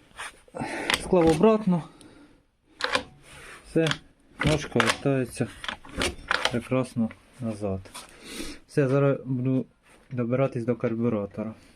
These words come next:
Так, ребята, карбюратор зняв, вже його трошки обмив, продув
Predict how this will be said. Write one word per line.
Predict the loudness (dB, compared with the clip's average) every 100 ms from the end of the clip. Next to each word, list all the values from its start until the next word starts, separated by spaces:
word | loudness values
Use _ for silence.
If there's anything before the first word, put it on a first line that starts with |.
| -20 -20 -20 _ _ -20 -18 -18 -20 -20 -2
Так, | 2 4
ребята, | 6 6 6 4
карбюратор | 2 2 4 2 2 -2
зняв, | 2 4 4 0 -6 -20 -12 -2
вже | 4 4
його | 6 4
трошки | 2 -2 0 -2 -2 _ _ -20 -20 -20 -20 -20 -20 -20 -20 -14 -2
обмив, | 0 4 4 2
продув | 2 0 2 2